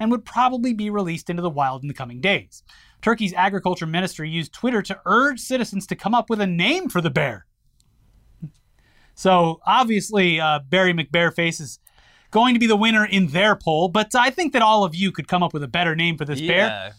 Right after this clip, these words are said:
Speaker 1: So please leave your suggestions in the comments below. Um, we look forward to, uh, seeing the names and maybe picking one and, uh, inundating their website with a request.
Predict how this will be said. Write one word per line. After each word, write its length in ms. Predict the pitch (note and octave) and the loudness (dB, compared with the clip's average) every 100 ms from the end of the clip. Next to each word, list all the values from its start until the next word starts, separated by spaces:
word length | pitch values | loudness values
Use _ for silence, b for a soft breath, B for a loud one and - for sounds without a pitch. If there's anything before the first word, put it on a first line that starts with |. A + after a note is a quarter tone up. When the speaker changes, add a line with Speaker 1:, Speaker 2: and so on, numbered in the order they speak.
| _ | _
Speaker 1:
So 200 | - B3+ | -2 0
please 540 | B3 - D#4 E4+ G#3 C#3+ | 0 0 0 2 0 -4
leave 240 | A#3+ E4 | -6 -4
your 80 | C#4 | -4
suggestions 720 | - F3 C#3+ G#3+ G3+ C#3+ A2 - | -4 -6 0 0 -2 -10 -18 -14
in 80 | E3 | -10
the 60 | D#3 | -4
comments 540 | G3+ G3+ E3 C3 - - | 2 2 0 -6 -14 -2
below. 420 | D#3 F3 E3+ - _ _ _ _ _ | 2 2 2 -4 _ _ _ _ _
Um, 420 | C3+ C3 C3+ C3 A#2 - | -6 -4 -4 -8 -12 -4
we 80 | |
look 180 | E3 E3+ | -2 -2
forward 320 | - F3+ A3 - | 0 0 0 -4
to, 280 | G3 F#3 | -4 0
uh, 220 | F3+ E3+ D#3+ - _ _ - | 2 2 -2 -8 _ _ -8
seeing 300 | - G3+ F3+ | 0 2 2
the 60 | |
names 380 | F3+ F3+ B3+ C4+ | 0 2 0 0
and 140 | G3+ E3+ _ - | -4 -4 _ -2
maybe 220 | C#4 E4+ | 2 2
picking 380 | - E4+ B3+ F#3 | 0 -2 0 0
one 200 | D#3 B2 | -2 -4
and, 200 | C3+ C#3 | -10 -6
uh, 220 | D3 C#3+ - | -2 -4 -4
inundating 600 | - D4+ B3+ F3+ E3 C#3 A#2+ | 0 2 4 4 0 -2 -2
their 320 | E3+ E3 D#3+ _ _ _ | 0 0 -2 _ _ _
website 460 | G#3 A3+ - D#3 B2+ | -2 0 0 -2 -4
with 180 | D3 C3+ _ _ | -8 -10 _ _
a 80 | D#3 | -4
request. 500 | D3 G#3 F3 - | -2 0 0 -2